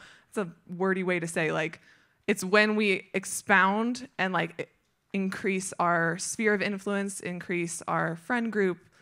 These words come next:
That's, that's the definition we're gonna work with today.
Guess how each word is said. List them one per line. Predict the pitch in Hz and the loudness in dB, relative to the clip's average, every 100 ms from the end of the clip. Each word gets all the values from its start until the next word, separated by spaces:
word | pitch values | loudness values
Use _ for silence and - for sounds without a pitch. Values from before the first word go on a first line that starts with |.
| _ _ | _ _
That's, | 185 175 | 0 0
that's | - 196 190 - | 0 2 2 -2
the | 202 | 0
definition | 190 180 185 190 180 | 0 0 -4 -4 -2
we're | 165 | -2
gonna | 165 | -2
work | 160 160 | -2 -2
with | 160 160 | -4 -6
today. | - 156 135 | -6 -4 -4